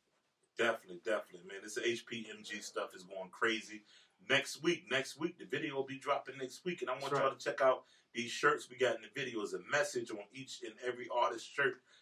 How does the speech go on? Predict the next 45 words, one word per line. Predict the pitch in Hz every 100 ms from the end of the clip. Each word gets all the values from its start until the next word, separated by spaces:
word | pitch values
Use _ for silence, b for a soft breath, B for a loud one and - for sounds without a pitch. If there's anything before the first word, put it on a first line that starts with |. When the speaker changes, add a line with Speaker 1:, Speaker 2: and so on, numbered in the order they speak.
| _
Speaker 1:
And | 113
these | 131
shirts | 131 135 113 98
will | 113 117
be | 117 117
available | - 90 113 123 101 101 - 95
on |
our | - 190 -
website. | 113 - - - 185
Speaker 2:
H | 147 139
P | 160 156
M | 135
G | 135 151 147
on | 156 143
demand | 139 135 143 143
merch | 143 143 -
dot | - - -
com. | 202 202 -
And | 156 226
look, | 311 -
we | 185 262
going | 240 240 240
live | 262 302 285 247
next | 247 226
week, | 247 233 220
X. | 269 277 - _ _
So | - 226
y'all | 247 285 320
gonna | 277 269
better | 262 240 220
call | 302 294 220
us, | -
follow | 262 - 453
us | 214 190
now. | 208
Speaker 1:
We | 165
going | 156 127 107 110
live | - 208 - - 143
Speaker 2:
At | 254 254
Speaker 1:
on | -
Speaker 2:
Go | 254
Talk | - 269 254
Speaker 1:
air. | 220
Speaker 2:
Radio | 254 269 277
Live, | 269 247 240 247